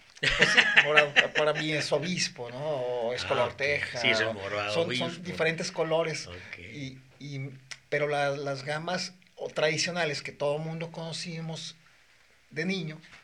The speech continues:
Speaker 1: era el color rosa. De ahí el, veías a un matador vestido de rosa.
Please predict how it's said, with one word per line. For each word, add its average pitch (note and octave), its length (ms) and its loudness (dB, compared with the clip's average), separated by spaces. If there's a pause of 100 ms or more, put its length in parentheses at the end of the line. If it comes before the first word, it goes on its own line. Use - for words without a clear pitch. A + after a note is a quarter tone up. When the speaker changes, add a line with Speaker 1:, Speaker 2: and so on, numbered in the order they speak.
(320)
Speaker 1:
era C3 300 -2
el A#2 160 -6
color A2 300 2
rosa. - 360 -4 (1040)
De B2+ 80 -6
ahí B2+ 300 -6
el, B2 260 -6
veías A#2+ 520 -4
a C3+ 40 -8
un C3 100 -4
matador C3 440 0
vestido A#2+ 400 -6
de A#2+ 80 0
rosa. D3 360 -2